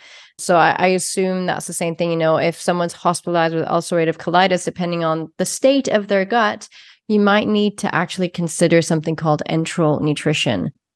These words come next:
And that, but that, as I said, that is probably too detailed for this podcast. Dad, there's a question that generally pops up, especially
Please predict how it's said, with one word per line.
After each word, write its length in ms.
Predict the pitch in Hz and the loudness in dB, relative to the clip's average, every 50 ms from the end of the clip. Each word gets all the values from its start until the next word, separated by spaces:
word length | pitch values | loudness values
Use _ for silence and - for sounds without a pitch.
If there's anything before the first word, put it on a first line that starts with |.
| _ _ _ _ _ _ _ - | _ _ _ _ _ _ _ -2
And 160 | 170 170 165 | 0 2 4
that, 140 | 160 - - | 2 2 2
but 140 | 156 - | 0 0
that, 180 | - 147 - - | 0 0 -2 -2
as 140 | - - - | -2 -6 -6
I 20 | |
said, 220 | - - - - - | -6 -8 -8 -6 -4
that 120 | 156 151 | -4 -2
is 160 | 160 156 - | -2 -4 -6
probably 400 | - - - 214 220 233 254 262 | -4 0 0 2 2 4 2 2
too 220 | 254 - - 285 254 | 2 0 0 0 2
detailed 480 | 233 262 262 254 - 294 277 302 330 | 2 2 0 0 0 0 0 0 0
for 160 | - - 269 | 0 0 2
this 160 | 247 247 247 - | 2 2 0 -2
podcast. 760 | - 240 226 226 - - 254 277 381 370 - - - - - _ - - - - - - - - _ - | -4 -6 -6 -6 -6 -8 -6 -6 -8 -10 -14 -18 -18 -20 -20 _ -20 -20 -20 -20 -20 -20 -20 -16 _ 2
Dad, 200 | 247 254 262 269 | 4 4 4 6
there's 160 | 277 277 262 254 | 4 4 4 2
a 60 | 262 | 2
question 520 | - - 285 277 254 - - 339 359 339 | 2 2 0 0 0 0 -2 0 2 4
that 260 | 320 254 214 - - _ _ | 4 2 2 0 -4 _ _
generally 380 | - - 202 190 190 196 196 196 | 0 2 2 2 2 2 0 -2
pops 340 | 190 190 180 - - - - | 0 -2 -2 -2 -2 -4 -2
up, 260 | 180 170 156 - _ _ _ _ _ _ _ - | 0 0 -2 -4 _ _ _ _ _ _ _ -16
especially 920 | - - - - 214 202 - - 226 220 226 226 226 220 220 220 - - | -12 -4 0 2 2 2 0 -2 2 4 4 4 4 4 2 0 -2 -4